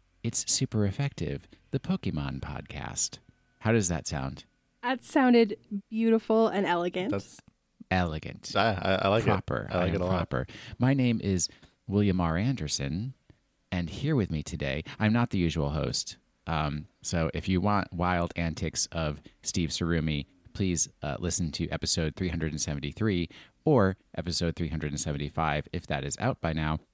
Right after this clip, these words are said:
Speaker 1: and I will have no part of that one. With me today is, uh, Rochelle.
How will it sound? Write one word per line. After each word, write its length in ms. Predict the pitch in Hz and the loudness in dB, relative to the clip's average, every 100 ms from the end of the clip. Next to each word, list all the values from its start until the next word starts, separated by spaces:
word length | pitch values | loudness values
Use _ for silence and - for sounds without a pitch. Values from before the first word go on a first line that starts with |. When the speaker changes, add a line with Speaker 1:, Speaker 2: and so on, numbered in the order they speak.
| _ - | _ -4
Speaker 1:
and 100 | 95 | -2
I 80 | 87 | 0
will 80 | 71 | -2
have 180 | 78 69 | -4 -4
no 240 | 71 69 | -4 -4
part 240 | - 71 | -6 -6
of 100 | 69 | -6
that 160 | 71 71 | -4 -6
one. 300 | - 69 71 - - - _ _ _ _ | -4 -6 -6 -10 -16 -20 _ _ _ _
With 220 | - 190 185 | 6 6 6
me 120 | 98 | 2
today 560 | - 80 71 76 110 - - | 0 -2 0 0 -2 -4 -2
is, 400 | 90 82 78 - - _ - | 2 2 2 -2 -8 _ -10
uh, 220 | 85 76 - _ | -6 -6 -10 _
Rochelle. 720 | 95 98 - 104 73 73 151 | -2 0 0 0 -2 -4 -4